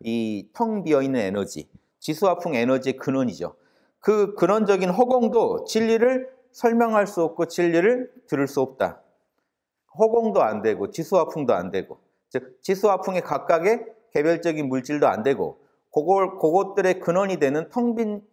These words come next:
진공 상태에서도 우리가 알아차릴 수 있는 건 아니다. 뭐가 알아차리느냐? 부처는, 그러니까 부처를 밖에 나가서 찾으시면 못 찾는다는 겁니다.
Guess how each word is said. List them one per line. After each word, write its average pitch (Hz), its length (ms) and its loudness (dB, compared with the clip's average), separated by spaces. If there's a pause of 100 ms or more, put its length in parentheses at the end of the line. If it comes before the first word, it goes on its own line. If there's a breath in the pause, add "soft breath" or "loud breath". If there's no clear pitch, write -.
(160)
진공 190 380 -2
상태에서도 175 1000 0 (300)
우리가 127 260 0
알아차릴 135 440 -2
수 123 100 -8
있는 120 140 0
건 135 120 0
아니다. 95 420 -4 (1000)
뭐가 127 380 -2
알아차리느냐? 101 880 -6
부처는, 139 560 -6 (460)
그러니까 123 220 -6
부처를 131 460 -2
밖에 143 280 -4
나가서 113 320 0
찾으시면 123 520 -6
못 120 160 -4
찾는다는 104 420 -8
겁니다. 78 180 -20